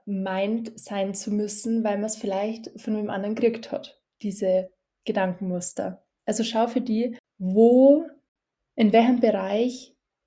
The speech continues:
hast du welche, notier dir die auf und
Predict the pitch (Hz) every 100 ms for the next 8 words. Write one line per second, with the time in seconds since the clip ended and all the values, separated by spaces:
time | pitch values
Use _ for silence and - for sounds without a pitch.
0 | _ _ _ _ _ _ - 240 247 254
1 | 247 247 247 269 262 269 - 208 196 -
2 | 226 220 208 - 190 190 269 - - _
3 | _ _ _ _ 220 226 226 220 226 226
4 | 226 - -